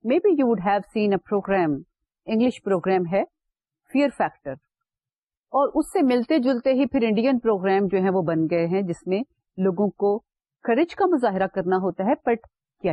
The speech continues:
یہ واقعی کریج ہے؟ ایک مثال دیتی ہوں کہ جیسے ایک بہت بڑا باکس ہے آدمی کے سائز کا اور اس میں کاکروچ ہی کاکروچ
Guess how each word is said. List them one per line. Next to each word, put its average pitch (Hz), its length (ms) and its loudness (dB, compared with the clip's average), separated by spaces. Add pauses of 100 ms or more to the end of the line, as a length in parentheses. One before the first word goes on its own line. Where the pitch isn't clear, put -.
یہ 247 140 0
واقعی 165 300 -2
کریج 247 460 -2
ہے؟ 277 60 -6 (800)
ایک 285 200 -4
مثال 302 400 0
دیتی 220 280 0
ہوں 208 220 -2 (600)
کہ 247 400 4 (540)
جیسے 254 300 0
ایک 254 220 -2 (120)
بہت 202 320 -2
بڑا 208 280 2 (240)
باکس 208 360 -2
ہے 214 100 2 (260)
آدمی 202 240 0
کے 214 200 0
سائز 170 260 0
کا 220 120 -2
اور 220 320 0
اس - 140 -8
میں 240 100 -2
کاکروچ 226 580 -2
ہی 233 100 -6
کاکروچ 190 560 -2